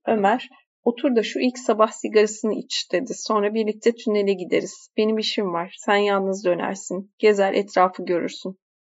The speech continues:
Birlikte sigara içtiler. Hiçbir şey konuşmadılar.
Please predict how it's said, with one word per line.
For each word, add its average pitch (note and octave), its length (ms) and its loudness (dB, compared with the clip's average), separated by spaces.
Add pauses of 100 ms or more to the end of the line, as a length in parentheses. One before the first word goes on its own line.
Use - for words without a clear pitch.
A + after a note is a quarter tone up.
(840)
Birlikte B3 320 2
sigara A#3 340 4
içtiler. - 800 -2
Hiçbir B3+ 240 -4
şey - 280 -4
konuşmadılar. G#3 840 -2